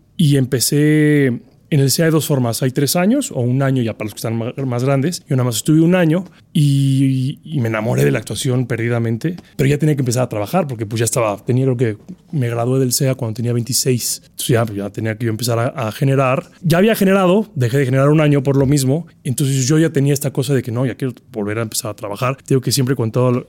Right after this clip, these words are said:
con el privilegio de tener a mis papás que me han apoyado muchísimo durante mi carrera. Entonces encontré con una maestra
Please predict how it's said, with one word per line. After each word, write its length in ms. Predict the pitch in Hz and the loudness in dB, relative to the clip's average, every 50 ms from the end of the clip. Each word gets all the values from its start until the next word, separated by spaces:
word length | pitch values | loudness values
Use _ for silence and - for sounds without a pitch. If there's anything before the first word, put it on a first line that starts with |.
| - | -6
con 120 | - 127 117 | -4 -2 -2
el 60 | 113 | -2
privilegio 400 | - 123 117 117 123 123 113 139 | -2 -2 0 0 0 0 0 0
de 40 | 127 | -2
tener 100 | - 127 123 | 0 0 -2
a 20 | |
mis 100 | 123 - | 0 -2
papás 240 | 117 107 120 113 - | -2 -2 -4 -4 -2
que 80 | - | -2
me 60 | 123 117 | -2 -2
han 80 | 120 | -2
apoyado 280 | 110 - 113 113 113 117 | -2 -2 -2 0 0 0
muchísimo 460 | 117 113 - - 127 117 127 120 113 | 0 -2 0 -2 -2 0 0 0 0
durante 260 | 113 113 110 - - | 0 -2 -4 -4 -4
mi 80 | 113 110 | -4 -2
carrera. 400 | - 120 120 131 131 131 156 - - | -2 0 0 2 2 2 0 0 0
Entonces 920 | 185 143 135 123 - 170 170 165 - 170 170 165 165 160 151 - - - - - | 2 2 2 4 4 4 4 4 4 4 4 4 6 4 4 2 -2 -4 -2 0
encontré 560 | 180 170 135 165 170 170 143 - 180 185 170 | 2 2 4 4 2 2 4 4 2 2 4
con 120 | - 170 | 4 4
una 160 | 175 180 180 | 6 6 6
maestra 680 | 175 170 170 170 165 147 - - 147 139 135 151 151 | 4 4 4 4 2 2 2 2 2 2 2 0 -4